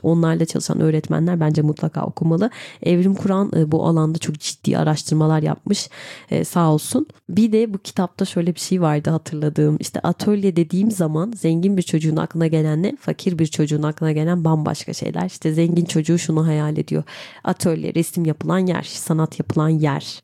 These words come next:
Ama yoksul olan çocuk için atölye demek işte böyle el işiyle emek verdiği, ustalık çıraklık ilişkisinin olduğu, işte ne bileyim torna çekildiği, belki araba tamiri yapıldığı bir yer gibi hayal ediyor. Bu bana çok çarpıcı gelmişti. Ve son olarak alfa kuşağı,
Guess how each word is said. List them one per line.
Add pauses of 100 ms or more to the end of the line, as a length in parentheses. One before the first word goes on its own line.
(100)
Ama
yoksul
olan
çocuk
için
atölye
demek
işte
böyle
el
işiyle
emek
verdiği,
ustalık
çıraklık
ilişkisinin
olduğu,
işte
ne
bileyim
torna
çekildiği,
belki
araba
tamiri
yapıldığı
bir
yer
gibi (280)
hayal
ediyor.
Bu
bana
çok
çarpıcı
gelmişti. (180)
Ve
son
olarak
alfa
kuşağı,